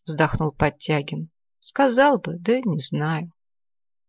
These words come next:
Вот я тоже работал, журнал тут затеял.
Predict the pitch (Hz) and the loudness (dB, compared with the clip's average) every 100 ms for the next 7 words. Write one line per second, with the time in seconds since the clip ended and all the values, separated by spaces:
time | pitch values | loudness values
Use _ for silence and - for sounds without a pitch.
0 | _ _ _ _ _ _ _ _ _ _ | _ _ _ _ _ _ _ _ _ _
1 | _ - 226 320 269 269 285 285 160 156 | _ 0 2 6 6 6 6 6 6 4
2 | 165 165 247 254 202 180 180 185 196 180 | 4 6 4 4 0 0 -2 -2 2 2
3 | 151 185 208 196 170 165 165 - 165 156 | 4 4 4 0 2 2 2 -2 0 0
4 | 156 | -4